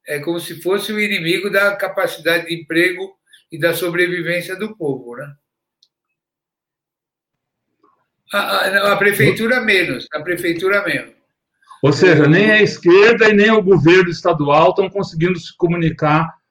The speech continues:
Speaker 2: com a, a população da periferia. É isso que você tá dizendo?
Speaker 1: Exatamente, exatamente, exatamente.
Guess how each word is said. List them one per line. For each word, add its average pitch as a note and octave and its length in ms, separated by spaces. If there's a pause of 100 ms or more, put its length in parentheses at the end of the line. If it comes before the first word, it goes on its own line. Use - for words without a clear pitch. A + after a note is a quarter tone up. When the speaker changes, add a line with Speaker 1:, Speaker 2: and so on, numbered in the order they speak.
(160)
Speaker 2:
com D#3 260
a, D3 520 (400)
a A#2+ 60
população C#3+ 440
da C#3+ 100
periferia. C3+ 640
É A2+ 80
isso C3+ 120
que - 40
você B2+ 140
tá B2 80
dizendo? C#3 320
Speaker 1:
Exatamente, D#3+ 640
exatamente, C3+ 960 (380)
exatamente. A#2+ 880